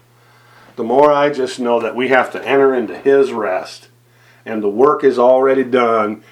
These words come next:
and we just tap in by faith, praise God, and the Holy Spirit begins to do these works in our lives. And then my, my other motivation is found in chapter seven of Matthew, verse twelve, the first scripture we started with. "Therefore, all things whatsoever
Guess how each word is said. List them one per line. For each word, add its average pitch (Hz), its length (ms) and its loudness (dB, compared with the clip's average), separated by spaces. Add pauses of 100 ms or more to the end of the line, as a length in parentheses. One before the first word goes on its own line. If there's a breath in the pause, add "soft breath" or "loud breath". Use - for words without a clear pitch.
and 101 140 -4
we 131 100 0
just 139 280 0
tap 143 340 2
in 139 220 4
by 131 200 4
faith, 107 540 -4
praise 117 380 0
God, 120 480 -2
and 113 180 -6
the 104 100 -4
Holy 127 320 -2
Spirit 120 440 -2
begins 107 400 -10
to 107 100 -14
do 117 180 -2
these 120 220 -4
works 117 380 -2
in 113 100 -2
our 113 200 2
lives. 104 540 -2 (600 loud breath)
And 131 160 2
then 135 240 2 (360 loud breath)
my, 135 400 2
my 143 140 2
other 156 340 2
motivation 139 800 2
is 113 200 0
found 117 360 0
in 110 220 -4 (200)
chapter 123 360 2
seven 117 400 0
of 107 120 -4
Matthew, 110 340 -2
verse 113 280 -4
twelve, 110 480 0
the - 80 -10
first - 280 -4
scripture 120 400 -4
we 120 120 -4
started 110 400 0
with. 101 260 -4
"Therefore, 113 440 0
all 110 180 2
things 113 280 -2
whatsoever 113 800 0